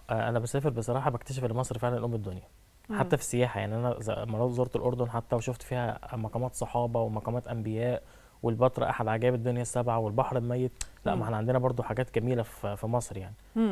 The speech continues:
Speaker 1: يعني أنا أول كتاب وثقته رحالي محروسة ده عشرين رحلة جوه القاهرة بس، ما خرجتش بره القاهرة.
Speaker 2: أوكي.
Speaker 1: اه يعني كل ده كان جوه القاهرة،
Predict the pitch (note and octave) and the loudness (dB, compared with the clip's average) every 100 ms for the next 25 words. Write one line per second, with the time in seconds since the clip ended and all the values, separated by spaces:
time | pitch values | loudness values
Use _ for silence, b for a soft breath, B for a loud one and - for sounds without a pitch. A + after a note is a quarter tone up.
0 | F3 A2 A#2 C3 A#2+ C3 B2+ A2+ A2 B2+ | 2 2 6 6 6 4 6 4 4 0
1 | - B2 A2+ A#2+ A#2+ A#2 B2 B2 A#2 - | 2 0 2 2 0 0 0 2 0 2
2 | C3 B2+ C3+ C#3 D#3 - b b b B2+ | 0 2 0 0 -2 -4 b b b 4
3 | C3+ B2 C3 B2+ A#2+ - G#2+ A#2+ A#2+ C3+ | 4 4 2 2 0 -4 -4 -2 -2 2
4 | C3 - A#2+ - - - - - - - | 2 2 -2 -2 -10 -20 -20 -20 -20 -20
5 | - - G#3+ - G#3+ G#3 D4 - A2 G#2 | -18 -6 -6 -4 -4 -2 -4 -2 -2 0
6 | G#2 - - B2+ B2 C3 A#2+ B2+ - A#2 | -2 -4 0 4 4 4 4 2 2 -2
7 | A2+ | -2